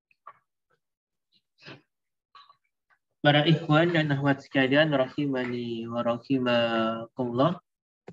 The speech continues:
Alhamdulillah. Kembali di kesempat-, kesempatan kali ini kita akan belajar bersama-sama kitab Durusul Lughatil Arabiyyah li Ghairi Natiqin Nabiyya, Hak Doktor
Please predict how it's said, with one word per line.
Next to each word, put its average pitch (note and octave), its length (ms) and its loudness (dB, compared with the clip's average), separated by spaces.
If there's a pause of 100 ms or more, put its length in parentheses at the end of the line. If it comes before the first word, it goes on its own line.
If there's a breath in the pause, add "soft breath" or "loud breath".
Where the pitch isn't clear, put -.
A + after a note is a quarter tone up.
(560)
Alhamdulillah. B2 720 0 (640)
Kembali C#3+ 420 4
di D#3 160 4
kesempat-, C#3 560 -2
kesempatan C#3 560 -2
kali B2+ 400 -6
ini C#3+ 400 -2
kita B2 320 -6
akan A#2+ 320 -6
belajar A#2 640 -2
bersama-sama A2+ 800 -8
kitab A#2+ 480 0 (880)
Durusul C3 560 2
Lughatil C3 400 0
Arabiyyah B2+ 480 0
li A2+ 160 -4
Ghairi A#2 320 -4
Natiqin A2+ 560 -4
Nabiyya, A#2+ 480 0 (960)
Hak A2+ 240 -6
Doktor B2+ 640 2